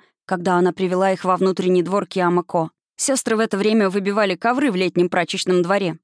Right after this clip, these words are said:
Они не верили, что служанки, нанятые из местных, обойдутся с ними достаточно бережно. Топот сапог по булыжникам заставил их бросить работу и выбежать из арки. Вспотевших, покрытых пылью женщин с хлопковыми платками, обмотанными вокруг головы.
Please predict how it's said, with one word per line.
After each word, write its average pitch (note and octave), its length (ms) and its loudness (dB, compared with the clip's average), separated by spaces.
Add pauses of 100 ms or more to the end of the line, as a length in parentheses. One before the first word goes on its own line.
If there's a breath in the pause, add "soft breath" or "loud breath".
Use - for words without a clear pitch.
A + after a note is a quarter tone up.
Они C4 220 4
не G3+ 160 2
верили, G3+ 320 0
что G3+ 220 -4
служанки, C4 480 2
нанятые F#3 420 2
из F#3+ 140 -4
местных, A3+ 400 -2
обойдутся F#3+ 480 0
с - 100 -4
ними F#3 160 2
достаточно F3+ 580 -2
бережно. E3 540 0 (540)
Топот E3+ 300 -6
сапог F#3+ 360 -2
по F3 120 -4
булыжникам F3 680 -2 (300 soft breath)
заставил A3 480 -2
их F3+ 160 -6
бросить G3+ 480 -2
работу F#3+ 400 -2
и F3+ 100 2
выбежать G3 440 -2
из G3+ 120 -2
арки. F#3 360 -4 (240)
Вспотевших, F3+ 720 -4
покрытых B3 540 -2
пылью G#3 300 0
женщин G#3 480 -2 (260 loud breath)
с - 120 -4
хлопковыми B3 560 0
платками, A#3 580 0
обмотанными F#3+ 640 0
вокруг F#3+ 360 -4
головы. G3 480 0